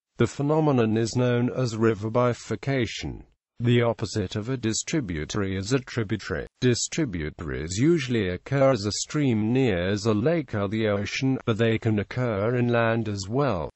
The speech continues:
such as on alluvial fans or when a tributary stream bifurcates as it nears its confluence with a larger stem.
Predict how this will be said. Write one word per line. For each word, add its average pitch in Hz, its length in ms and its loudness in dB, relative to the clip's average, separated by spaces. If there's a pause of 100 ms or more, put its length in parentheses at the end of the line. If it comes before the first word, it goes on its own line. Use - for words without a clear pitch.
such 208 420 -2
as 127 160 0
on 123 140 2
alluvial 110 680 2
fans 78 480 -4
or 123 120 0
when 117 200 2
a 127 120 2
tributary 101 680 -2
stream 123 640 2
bifurcates 131 960 0
as 104 120 -4
it 123 140 -2
nears 104 580 2
its 107 260 -4
confluence 90 760 -4
with 104 160 -2
a 107 80 4
larger 123 580 0
stem. 82 680 -2